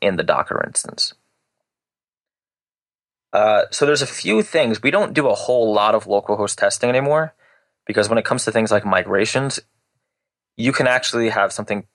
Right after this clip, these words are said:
perfect on local host that fails on the server.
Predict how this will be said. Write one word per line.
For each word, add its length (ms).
perfect 540
on 160
local 240
host 340
that 160
fails 600
on 120
the 80
server. 440